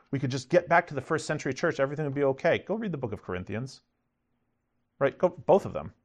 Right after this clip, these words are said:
Just First Corinthians, though, and, and try to drink some milk before you go to bed. It'll give you indigestion. And they had the Holy Spirit to a level that nobody else did.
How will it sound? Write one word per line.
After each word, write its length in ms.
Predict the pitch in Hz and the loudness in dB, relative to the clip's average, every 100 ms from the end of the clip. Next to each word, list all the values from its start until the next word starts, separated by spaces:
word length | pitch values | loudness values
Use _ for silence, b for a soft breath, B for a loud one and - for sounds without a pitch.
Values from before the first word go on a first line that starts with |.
| _ _ | _ _
Just 240 | - - _ _ | -10 -10 _ _
First 220 | 208 - | 4 6
Corinthians, 400 | 139 107 104 101 | 2 0 -4 -2
though, 280 | 104 107 139 | 2 4 4
and, 220 | 104 104 - | 2 -4 -6
and 160 | 107 | -6
try 220 | - 135 | 2 4
to 60 | 120 | 4
drink 220 | 113 127 | 0 -4
some 160 | - 110 | -4 0
milk 180 | 120 - | 0 -2
before 200 | 123 110 | -4 -2
you 60 | |
go 100 | 107 | 0
to 60 | 107 | 2
bed. 160 | 113 143 | 4 4
It'll 140 | 123 | 2
give 180 | 120 143 | -2 -4
you 80 | 143 | -4
indigestion. 600 | 131 113 143 - - - _ _ _ _ _ _ _ _ _ _ _ _ 135 | -4 0 0 -2 -14 -16 _ _ _ _ _ _ _ _ _ _ _ _ -2
And 120 | 139 | 2
they 100 | 175 | 4
had 140 | 180 | 4
the 80 | 151 | 4
Holy 160 | 160 151 | 2 0
Spirit 460 | - 165 160 156 b b _ | 2 6 6 4 b b _
to 160 | - 147 | 0 2
a 20 | |
level 400 | 131 156 160 160 | 10 10 12 10
that 260 | 127 135 120 | 8 2 2
nobody 440 | 127 170 185 185 | 4 8 8 10
else 220 | 185 185 | 10 10
did. 260 | - 131 107 | 6 4 4